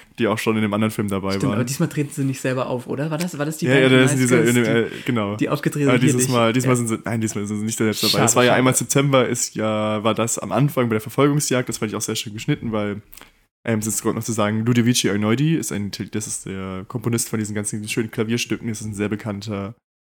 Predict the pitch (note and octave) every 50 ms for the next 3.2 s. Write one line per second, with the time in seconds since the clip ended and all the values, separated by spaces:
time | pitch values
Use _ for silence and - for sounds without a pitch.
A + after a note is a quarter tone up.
0 | _ _ _ _ _ - - G#2 G#2 G2+ A#2+ A2+ - B2+ A#2+ A2 G#2+ G2+ G2+ A2+
1 | A#2+ A2 G#2 - G#2 F#2 F#2+ - - A#2+ D3 - - - - A2 A2 - - A#2+
2 | A#2+ - - - - A2 G2+ G#2+ G#2+ A2 G#2+ A2 G#2 G#2+ G#2 A#2+ C3 - - -
3 | G2+ G2 F#2